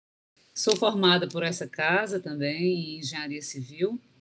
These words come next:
com mestrado e doutorado na área de transportes e de logística, respectivamente pela usp e pela Federal de Santa Catarina. Eu tenho interesse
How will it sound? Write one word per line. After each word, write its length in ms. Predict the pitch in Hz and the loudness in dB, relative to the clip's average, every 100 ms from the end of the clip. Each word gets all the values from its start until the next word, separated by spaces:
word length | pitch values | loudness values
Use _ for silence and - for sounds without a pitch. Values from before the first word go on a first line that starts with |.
| - | -10
com 60 | |
mestrado 640 | 170 156 - 170 165 180 160 | -8 -6 -6 -4 -2 -2 -4
e 60 | |
doutorado 600 | 151 139 160 151 151 139 | -8 -6 -4 -2 -2 -2
na 120 | 151 | -4
área 120 | 147 147 | -6 -6
de 100 | 135 | -8
transportes 1080 | 156 135 - 165 175 175 - - 151 135 139 | -8 -6 -2 -2 0 -2 -6 -14 -10 -10 -8
e 80 | |
de 80 | 139 | -10
logística, 880 | 147 147 135 180 185 - - - 160 143 | -8 -8 -4 -4 -6 -10 -16 -12 -12 -8
respectivamente 800 | 160 - - - 165 156 151 143 | -8 -8 -10 -10 -8 -8 -10 -8
pela 240 | 156 151 | -8 -6
usp 380 | 151 190 180 - | -2 0 -2 -4
e 20 | |
pela 500 | 135 160 151 143 135 - - - | -8 -4 -2 -2 -2 -10 -20 -20
Federal 380 | - 170 156 156 | -4 -2 0 -2
de 40 | |
Santa 200 | 156 160 | -4 -6
Catarina. 500 | 165 151 147 170 233 - _ _ _ _ _ _ _ - | -6 -4 -2 -2 -4 -12 _ _ _ _ _ _ _ -6
Eu 160 | 165 | -6
tenho 300 | 170 214 202 | -2 -2 0
interesse 800 | 202 220 185 185 185 - - - | 2 6 8 8 8 2 -2 -6